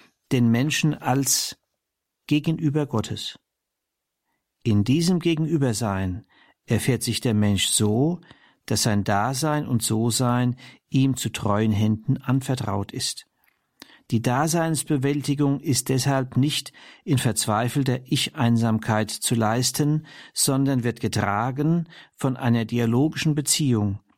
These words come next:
die den letzten Grund der Selbstachtung darstellt. Johannes Paul der Zweite weist in seiner Ansprache zur Suchtproblematik darauf hin, dass der Mensch ein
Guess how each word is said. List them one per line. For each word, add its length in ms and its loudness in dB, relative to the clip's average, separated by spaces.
die 80 -2
den 160 4
letzten 400 0
Grund 480 0
der 80 -2
Selbstachtung 880 -4
darstellt. 640 -6
Johannes 320 0
Paul 180 -2
der 140 -2
Zweite 580 -2
weist 460 -2
in 100 -2
seiner 300 0
Ansprache 560 -2
zur 160 0
Suchtproblematik 1160 -2
darauf 320 -2
hin, 400 0
dass 160 0
der 140 0
Mensch 380 0
ein 760 0